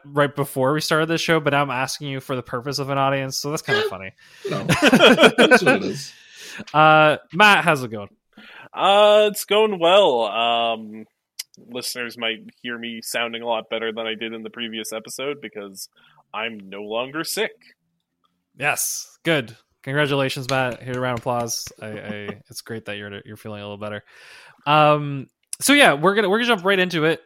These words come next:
Speaker 1: Uh, we kinda did our back and forth, and we'll do that for the best Pokemon games. But, uh, what I am curious about is whether or not Tristan had a similar bottom five mainline Pokemon games. So as Tristan frantically, uh, decides what his bottom <laughs> five are gonna be,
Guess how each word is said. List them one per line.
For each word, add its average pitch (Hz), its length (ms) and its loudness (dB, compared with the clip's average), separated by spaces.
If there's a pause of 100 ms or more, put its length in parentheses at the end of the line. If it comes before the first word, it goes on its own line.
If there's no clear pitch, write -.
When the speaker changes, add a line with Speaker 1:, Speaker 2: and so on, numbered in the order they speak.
Speaker 1:
Uh, 143 440 4 (120)
we 185 400 0
kinda 165 320 0
did 151 200 -2
our 135 140 0
back 131 300 -2
and 131 100 -8
forth, 139 240 -2
and 131 80 -10
we'll 127 100 -4
do 139 140 -4
that 147 220 0
for 143 100 -6
the 127 120 -4
best 117 580 -8
Pokemon 127 400 -8
games. 135 380 -6 (380)
But, 135 260 2 (260)
uh, 131 200 2
what 127 200 -2
I 139 60 2
am 151 220 0
curious 143 340 -6
about 131 300 0
is 117 120 -10
whether 127 280 -2
or 127 40 -2
not 127 240 -2
Tristan 131 360 -8
had 127 140 -6
a 123 40 -4
similar 127 580 -6 (160)
bottom 135 360 2
five 104 440 -8 (380)
mainline 117 280 -10
Pokemon 113 500 -10
games. 101 260 -12
So 139 100 -6
as 139 140 -2
Tristan 175 340 -4
frantically, 139 720 -4 (500)
uh, 117 200 -6
decides 139 640 4
what 131 120 -2
his 127 120 -6
bottom 135 280 2
<laughs> - 40 -10
five 208 360 4
are 175 60 0
gonna 170 260 2
be, 139 340 -4